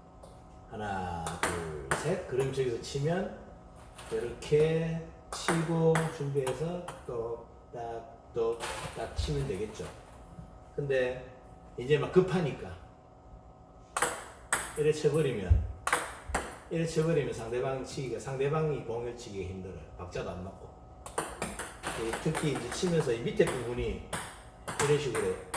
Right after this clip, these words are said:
돌려서 나가면은 공이 부드럽게 안 갑니다. 그냥 이렇게 각 잡고, 우리 그냥 포핸드 스윙 하잖아요.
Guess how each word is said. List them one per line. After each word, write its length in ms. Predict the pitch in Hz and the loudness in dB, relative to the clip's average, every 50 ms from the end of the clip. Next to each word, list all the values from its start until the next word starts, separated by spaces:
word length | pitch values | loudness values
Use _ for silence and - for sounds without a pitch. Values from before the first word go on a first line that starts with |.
| - - - - - - | 2 2 2 2 0 0
돌려서 400 | - 117 120 147 160 - - - | 0 2 4 6 6 6 6 4
나가면은 600 | 95 95 98 120 123 120 107 104 113 113 104 101 | 2 2 0 -2 -2 -2 -2 -2 -2 -2 -2 -2
공이 460 | - 110 120 123 123 123 117 104 90 87 - - - - - - - - - - - - - - - - - - - - - - - - - - - - - - - - | -2 -2 0 0 0 0 -2 -2 -4 -6 -8 -10 -10 -10 -10 -10 -12 -14 -12 -10 -10 -10 -10 -10 -14 -12 -12 -12 -12 -12 -14 -12 -12 -10 -8 -8 -4 0 0 0 0 0
부드럽게 340 | 107 101 110 120 131 - - | -2 0 0 2 4 4 4
안 160 | - 87 87 90 | 2 2 0 -4
갑니다. 240 | 101 104 95 95 - | -4 -4 -4 -4 -2
그냥 200 | 117 120 120 123 | -2 -2 -2 -2
이렇게 380 | 123 131 123 - - 113 107 | -2 -2 -2 -2 -2 -4 -2
각 240 | - 120 117 - - | -2 -4 -4 -2 -2
잡고, 640 | 135 131 127 131 - - - 120 120 117 117 117 120 | -2 -2 -2 -2 -4 -2 2 2 4 4 4 4 2
우리 120 | 127 131 | 2 2
그냥 240 | 135 139 131 123 - | 4 4 2 2 0
포핸드 300 | - 151 151 156 151 143 | 4 6 6 8 8 6
스윙 300 | 135 - 127 123 123 120 | 2 2 0 -2 0 2
하잖아요. 720 | - - - - 117 107 110 117 135 139 - - - - | 0 0 0 0 -4 -6 -6 -4 -4 -6 -6 -8 -12 -16